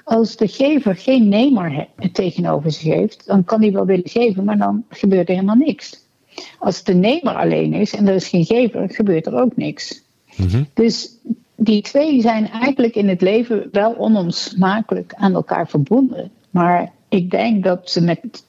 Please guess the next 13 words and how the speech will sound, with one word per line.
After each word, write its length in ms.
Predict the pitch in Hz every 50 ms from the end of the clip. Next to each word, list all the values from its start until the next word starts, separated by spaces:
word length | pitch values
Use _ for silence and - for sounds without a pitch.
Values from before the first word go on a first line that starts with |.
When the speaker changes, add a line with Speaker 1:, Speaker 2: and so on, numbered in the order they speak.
| _ _
Speaker 1:
name 460 | - 175 175 185 233 262 220 180 - - -
verbonden 560 | - - 170 156 147 185 247 311 294 202 175
zijn 340 | - 160 160 170 175 180 - _ _ -
om 300 | - 214 214 202 185 160
beide 400 | 180 185 233 285 294 208 185 175
de 120 | 185 185
weg 260 | 165 185 208 - -
te 120 | - 208 170
vinden 320 | - 175 156 165 165 170
naar 180 | 175 180 170 170
de 80 | 170
goede 300 | - - 208 185 170 143 151
balans. 680 | 170 160 165 185 180 156 151 - - - - - _